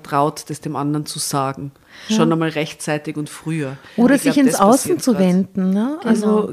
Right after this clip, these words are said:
Speaker 2: g-, was
Speaker 1: Wenn's dann schon
Speaker 2: Schutzsuche
Speaker 1: schlimm ist,
Speaker 2: betrifft,
Speaker 1: aber
Speaker 2: ja,
Speaker 1: vielleicht
Speaker 2: ja.
Speaker 1: kann man's auch schon vorher irgendwie
Speaker 2: Ja.
Speaker 1: durch
Speaker 3: Und es geht ja nicht darum zu sagen, ob Männer sind böse.
Speaker 1: Nein.
Speaker 3: Überhaupt nicht. Auch Männer erfahren Gewalt, auch Männer werden von ihrer Partnerin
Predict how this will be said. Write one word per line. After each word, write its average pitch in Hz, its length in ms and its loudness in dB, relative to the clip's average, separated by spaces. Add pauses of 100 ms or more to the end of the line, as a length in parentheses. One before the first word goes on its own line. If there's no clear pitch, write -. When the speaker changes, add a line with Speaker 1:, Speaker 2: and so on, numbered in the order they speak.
Speaker 2:
g-, 233 120 -2
was 196 100 -8 (160)
Speaker 1:
Wenn's 185 180 -12
dann 196 120 0
schon 214 180 2
Speaker 2:
Schutzsuche 233 240 0 (160)
Speaker 1:
schlimm 160 180 0
ist, 143 60 -4
Speaker 2:
betrifft, 262 240 -2
Speaker 1:
aber 240 120 0
Speaker 2:
ja, 254 60 6
Speaker 1:
vielleicht 262 240 8
Speaker 2:
ja. 240 60 4
Speaker 1:
kann 220 160 -4
man's 175 140 -4
auch 165 100 -6
schon 165 120 -8
vorher 160 520 -6
irgendwie 147 460 -4
Speaker 2:
Ja. 143 120 -12
Speaker 1:
durch 147 160 -8
Speaker 3:
Und 208 100 2
es 214 200 -4 (260)
geht 202 220 0
ja 220 80 2
nicht 214 280 2
darum 196 320 0
zu - 120 -8
sagen, 190 640 0
ob 202 360 4
Männer 202 360 2
sind 208 260 0
böse. 214 680 0 (1000)
Speaker 1:
Nein. 147 420 -16 (460)
Speaker 3:
Überhaupt 190 580 0
nicht. 226 400 0 (640)
Auch 180 320 0 (120)
Männer 196 380 4
erfahren 202 460 -2
Gewalt, 202 480 -6
auch - 140 -14
Männer 190 520 2
werden 185 320 2
von 190 200 -4
ihrer 190 180 -4
Partnerin 196 800 0